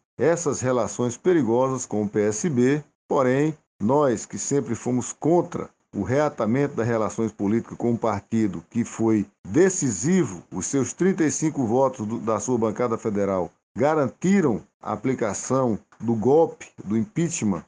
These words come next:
sem crime contra a presidente Dilma, a gente não tem outra atitude a não ser observar com cuidado e atenção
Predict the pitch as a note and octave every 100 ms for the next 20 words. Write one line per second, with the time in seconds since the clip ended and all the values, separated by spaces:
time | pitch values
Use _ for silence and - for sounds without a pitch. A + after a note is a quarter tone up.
0 | _ - - B2+ - C3+ D3+ B2 G#2 C3+
1 | B2 A#2 A2+ B2+ A#2 A#2 F3+ C#3+ D#3 F3+
2 | F#3+ - _ - - B2 D3 B2 B2+ C3+
3 | C#3+ D#3+ E3 F3+ - G#3+ - B2+ E3 E3+
4 | C3 B2 C3 D3+ - _ - C3+ E3+ F#3+
5 | E3+ B2+ G#2+ - A2+ F#3 F3 E3+ F3+ F#3
6 | G3+ F#3 B2+ C3 D3+ _ _ - C#3+ D#3+
7 | D#3+ E3 B2 G2+ A#2 C#3 D3+ - - -
8 | D#3+ D#3+ B2+ A2+ A#2+ C#3+ D3 C#3+ A#2 A2
9 | C#3+ - B2 D3